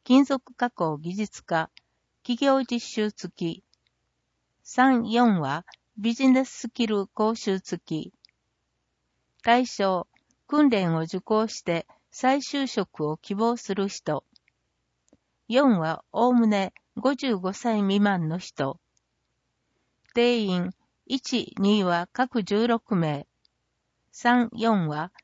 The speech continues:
各十名程度。訓練期間、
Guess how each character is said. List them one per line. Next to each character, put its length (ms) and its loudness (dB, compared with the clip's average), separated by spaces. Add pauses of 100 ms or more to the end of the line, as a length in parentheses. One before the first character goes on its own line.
(160)
各 300 -2
十 280 2
名 240 4
程 280 -2
度。 260 -8 (1400)
訓 220 6
練 240 6
期 160 -2
間、 360 -2